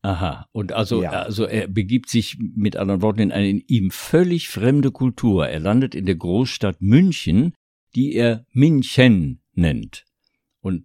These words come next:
Speaker 1: da erlebt er
Speaker 2: Mhm.
Speaker 1: dann voller Neugier und Wissbegier im Land der Großnasen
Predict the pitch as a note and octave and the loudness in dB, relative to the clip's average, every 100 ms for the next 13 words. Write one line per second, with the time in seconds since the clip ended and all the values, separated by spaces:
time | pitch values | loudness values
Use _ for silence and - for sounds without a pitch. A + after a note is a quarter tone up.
0 | _ F2+ C3 - G2+ G2 C3+ C3 A2 G#2+ | _ -2 -2 -2 -4 -2 0 0 0 2
1 | F#2 G#2+ G2 - - C#3 A#2 G2 A2 C3+ | 0 0 -2 -4 -4 0 0 2 2 2
2 | C3+ A2 A2 A#2 G2 F#2 B2 - - G2+ | 2 0 2 2 2 -2 -4 -8 -6 -6
3 | G#2 A2 G2+ F#2 F2 F#2+ G#2 G2 F2+ D2+ | -2 -2 -2 -4 -4 -2 -2 -2 -4 -4
4 | F2+ A2+ C3+ - A2 A#2 B2 C3+ G#2+ B2+ | -2 -2 -2 0 0 2 0 -2 2 4